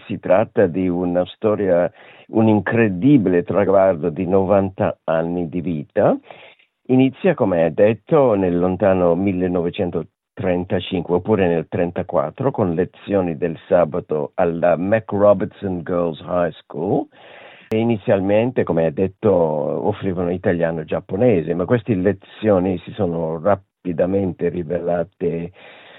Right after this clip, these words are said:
un successo, hanno creato un medo-, un modello in seguito adottato da altri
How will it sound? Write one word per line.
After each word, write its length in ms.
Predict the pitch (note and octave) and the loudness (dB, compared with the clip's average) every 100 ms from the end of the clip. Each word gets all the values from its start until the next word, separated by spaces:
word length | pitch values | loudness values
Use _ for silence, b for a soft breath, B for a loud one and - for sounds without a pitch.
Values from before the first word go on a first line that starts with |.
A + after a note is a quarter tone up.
| B - | B -2
un 180 | A#2+ | 0
successo, 680 | G#2+ A#2+ F#2+ B2+ C3+ D#3 C#3 | 2 0 0 2 2 0 0
hanno 160 | F#2+ E2+ | 0 0
creato 400 | - E2 F2 F2+ | 0 2 2 -2
un 100 | E2+ | 0
medo-, 400 | E2+ F2 F#2 G2 | 2 4 4 2
un 180 | - G2 | 0 2
modello 680 | G#2 A2 G2+ G2 G2 F#2 F2+ | 2 4 2 2 0 0 0
in 140 | G2 E2+ | -2 -4
seguito 1000 | - F2 F2 F#2+ F#2 F#2+ F2 E2 D2 B1+ | -2 -2 -2 -6 -2 -2 0 0 0 -2
adottato 680 | - E2 F#2 F2+ F#2 F2 F#2 | -4 -4 -4 -2 -2 -2 0
da 180 | D#2+ E2+ | 2 2
altri 300 | F#2+ F2 | 0 -6